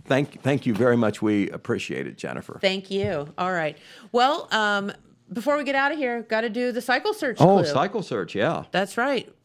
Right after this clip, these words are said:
Speaker 2: Because today is Friday. Uh, Cycle Search Clue brought to you by Jenkins Care Community and Mark Porter Chrysler Dodge Jeep Ram of Jackson. So I wanna thank them for that. Today is day thirty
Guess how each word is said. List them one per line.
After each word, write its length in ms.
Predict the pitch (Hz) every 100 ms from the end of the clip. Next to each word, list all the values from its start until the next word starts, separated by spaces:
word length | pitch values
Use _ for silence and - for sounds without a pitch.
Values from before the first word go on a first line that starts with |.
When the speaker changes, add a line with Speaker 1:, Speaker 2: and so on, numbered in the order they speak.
| _
Speaker 2:
Because 280 | 190 214 208
today 300 | - 202 202
is 120 | 190
Friday. 580 | 190 220 220 220 180 185 - - - -
Uh, 200 | 196 196
Cycle 320 | 233 233 240
Search 360 | 233 226 214
Clue 260 | - 247 269
brought 300 | 240 214 208
to 80 | 202
you 160 | 202
by 520 | 180 170 214 190 190 226
Jenkins 460 | 208 190 190 185
Care 220 | - 180
Community 680 | 175 175 175 170 175 226 427
and 220 | 196 175
Mark 320 | 175 175 170 -
Porter 400 | 190 170 175 170
Chrysler 460 | - 175 170 175
Dodge 340 | 165 165 165 -
Jeep 220 | 170 170
Ram 480 | 170 165 160 160 247
of 320 | - 196 202
Jackson. 680 | 185 196 226 285 - 185 147
So 140 | 151 165
I 40 |
wanna 140 | 170 170
thank 260 | 175 170
them 180 | 185 175
for 160 | 170 170
that. 280 | 240 262 - - -
Today 360 | - 208 240 233
is 260 | 220 214 -
day 220 | 196 190
thirty 500 | - 277 285 285